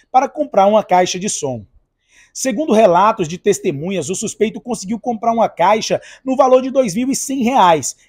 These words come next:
e, além de outros itens. Para pagar, ele usou onze notas de duzentos reais sem nenhum valor.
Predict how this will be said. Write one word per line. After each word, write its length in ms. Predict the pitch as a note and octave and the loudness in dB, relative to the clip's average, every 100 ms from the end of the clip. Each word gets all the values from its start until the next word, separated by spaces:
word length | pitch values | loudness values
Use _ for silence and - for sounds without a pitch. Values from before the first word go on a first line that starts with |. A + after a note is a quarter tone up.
| - | -2
e, 100 | D#4+ | 2
além 280 | C#4 B3 A3+ | 2 2 0
de 100 | B3 | 0
outros 400 | C4+ D4+ A#3+ F3+ | 0 -6 -6 -4
itens. 380 | A3 E3 C3 - _ - | -4 -6 -12 -16 _ 2
Para 180 | D4+ D4+ | 2 4
pagar, 500 | A#3+ E3+ E3+ F#3+ C#3+ - - | 2 2 4 2 0 -8 -4
ele 140 | B3 | -2
usou 360 | C4 D#3+ B3+ B3+ | -2 -4 -6 -6
onze 380 | C#4+ D#4 D#4+ A#3 | -8 -6 -6 -4
notas 360 | A3 G#3 G#3+ F#3 | 2 4 4 -2
de 120 | G3+ | -4
duzentos 400 | G3+ E3+ A3 G3+ | -6 -6 -6 2
reais 360 | A3 G#3+ A#3+ - _ | 4 4 0 -8 _
sem 300 | - C#4 D4+ | -6 -4 -4
nenhum 260 | C#4 A#3 A3 | -2 -2 2
valor. 420 | B3 G3+ C#3 | 2 2 -4